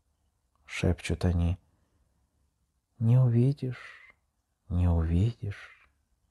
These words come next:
не увидишь», отвечают кусты с другой стороны. «Да тут их и не увидишь!» громко раздаётся около меня.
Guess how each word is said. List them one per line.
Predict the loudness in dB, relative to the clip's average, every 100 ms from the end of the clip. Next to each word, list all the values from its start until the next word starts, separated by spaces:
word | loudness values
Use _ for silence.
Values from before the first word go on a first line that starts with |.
| _ _ 0
не | 4
увидишь», | 4 4 4 4 2 -4 -10 -16 -20 -20 _ _ _
отвечают | -8 -2 0 0 0 0 -2
кусты | -6 -4 -2
с | -4
другой | -2 -4 0 -2
стороны. | -4 -8 -6 -6 -6 -8 _ _ _ _ _ _ _ _ _ _ _ _ _ _ _ _ _ _ _ _ _ _ _ _ 4
«Да | 8 10
тут | 10 10
их | 12
и | 12
не | 12
увидишь!» | 12 12 12 12 12 8 4 -10 -20 _ _ _ _ -10
громко | -2 2 2 0
раздаётся | 0 2 4 4 2 2 -2
около | 0 0
меня. | 2 2 2 0